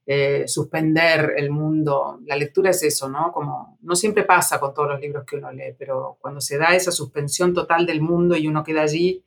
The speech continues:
es maravilloso, eso es la lectura. Y yo creo que la, ese, esa sensación la aprendí en mi infancia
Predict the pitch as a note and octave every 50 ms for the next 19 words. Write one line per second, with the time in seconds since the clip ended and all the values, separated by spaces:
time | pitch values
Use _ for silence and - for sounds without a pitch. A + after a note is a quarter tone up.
0 | _ _ _ _ _ _ _ _ _ _ _ _ - D3+ D3+ D#3 D#3+ D3+ D3+ D3+
1 | D3+ D3+ E3+ F3 F3 F3 - D#3 D#3 F3 F3 - - - B2 C3+ C3 C3 C3 -
2 | - C3+ C3+ C#3 C#3+ D3 D#3+ - - - D3+ C#3+ C#3+ D3 C#3+ D#3 D3+ D3+ - D#3
3 | D#3 E3+ D3 C3+ - - - F3+ G#3 G#3 - - F#3+ F3 - - - - - F3
4 | F3 A3 G3+ - F#3 E3+ - D3+ D3 - - F3+ G3 G#3 F#3+ - - D3 C#3+ D3
5 | D3+ D#3 E3 D#3+ D#3 D3+ D3 - D#3 D3 D3+ D3+ D3+ - - E3 E3+ F3+ F3+